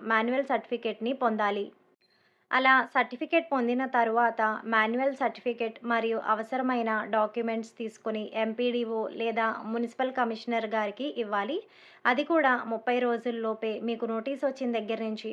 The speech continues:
ముప్పై రోజుల్లోపే మీరు ఆ యొక్క సర్టిఫికెట్‌ని మాన్యువల్ ఎంపీడీఓ గారికి ఇవ్వాలి. మీ సర్టిఫికెట్ మరియు సపోర్టింగ్ డాక్యుమెంట్స్ ఇవన్నీ తీసుకొని అప్పుడు మీకు రీఅసెస్‌మెంట్ పంపిస్తారు. ఆ తర్వాత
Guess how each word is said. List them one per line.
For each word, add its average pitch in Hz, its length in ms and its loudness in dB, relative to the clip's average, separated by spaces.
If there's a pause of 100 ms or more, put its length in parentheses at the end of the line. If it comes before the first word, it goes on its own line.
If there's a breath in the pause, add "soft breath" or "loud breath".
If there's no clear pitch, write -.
ముప్పై 214 340 -2
రోజుల్లోపే 220 680 -2
మీరు 214 360 -4
ఆ 214 120 -2
యొక్క 208 220 -4
సర్టిఫికెట్‌ని 220 760 -6 (440 soft breath)
మాన్యువల్ 226 520 2 (120)
ఎంపీడీఓ 226 560 0
గారికి 214 540 -4
ఇవ్వాలి. 208 440 -2 (360 soft breath)
మీ 262 140 2
సర్టిఫికెట్ 277 680 2
మరియు 233 340 2
సపోర్టింగ్ 233 560 -2
డాక్యుమెంట్స్ 220 540 -2
ఇవన్నీ 240 340 0
తీసుకొని 233 540 -4 (140)
అప్పుడు 285 340 0
మీకు 269 360 0 (400 loud breath)
రీఅసెస్‌మెంట్ 254 720 0
పంపిస్తారు. 214 760 0 (380 soft breath)
ఆ 240 120 8
తర్వాత 269 440 4